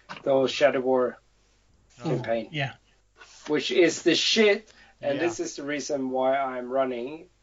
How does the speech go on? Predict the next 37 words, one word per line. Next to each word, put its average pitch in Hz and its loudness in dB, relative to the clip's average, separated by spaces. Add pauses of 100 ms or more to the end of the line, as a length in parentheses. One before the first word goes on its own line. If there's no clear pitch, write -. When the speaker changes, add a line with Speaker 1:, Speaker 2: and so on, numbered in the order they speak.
Speaker 1:
a 131 -14
Shadow 135 -8
War 123 -4
campaign 117 -2
for 120 -8
Lincoln, 110 -6 (580)
because 135 6
the 139 -2
missions, 185 6
the 143 -8
rules, 175 2 (160)
and 143 -8
everything. 143 -6 (360)
And 131 -6
if 131 -8
you 160 -2
tie 196 6
that 180 4
together 165 -4
with 147 -12
Conquest, 165 -4 (100)
oh 170 2
my 143 0 (280)
fucking 135 -8
god, 120 -8 (200)
it's - -20
so 190 0
good, 165 -4 (100)
and 139 -6
I'm 131 -6
so 196 -8
fucking 175 -4
happy 147 -8 (380)
that - -6
Forge 165 0
World 151 -6
keeps, - -12